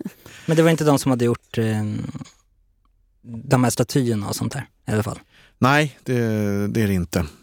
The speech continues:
Speaker 2: Det är nog svenska och nå-, förmodligen kanske någon tysk,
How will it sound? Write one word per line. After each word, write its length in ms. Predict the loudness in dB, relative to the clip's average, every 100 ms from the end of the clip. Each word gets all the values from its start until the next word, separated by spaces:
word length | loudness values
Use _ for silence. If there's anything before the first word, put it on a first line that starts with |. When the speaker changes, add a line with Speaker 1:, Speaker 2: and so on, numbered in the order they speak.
| _ _
Speaker 2:
Det 160 | -2
är 100 | 0
nog 540 | 2 0 0 -2 -2 -2
svenska 400 | 0 0 0 -2
och 260 | -2 -4 -10 -6
nå-, 280 | -2 0 0 -4 -10 -8
förmodligen 340 | -4 0 0 0
kanske 300 | 0 0 0
någon 140 | 0
tysk, 460 | 0 -4 -4 -10